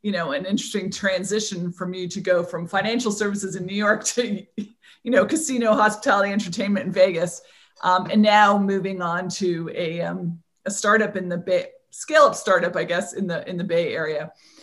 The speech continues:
So I guess I like new things. Um, I get bored easily and I like challenges. And, um,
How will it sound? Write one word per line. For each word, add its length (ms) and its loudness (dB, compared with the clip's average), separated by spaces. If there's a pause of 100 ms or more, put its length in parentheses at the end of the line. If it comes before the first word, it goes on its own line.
(320)
So 320 8
I 120 2
guess 360 4
I 200 4
like 760 -2
new 280 -2
things. 680 -2 (140)
Um, 320 -2
I 80 0
get 240 -2
bored 260 -2
easily 600 -4
and 160 -6
I 120 -6
like 280 -6
challenges. 880 -8
And, 520 -8
um, 380 -8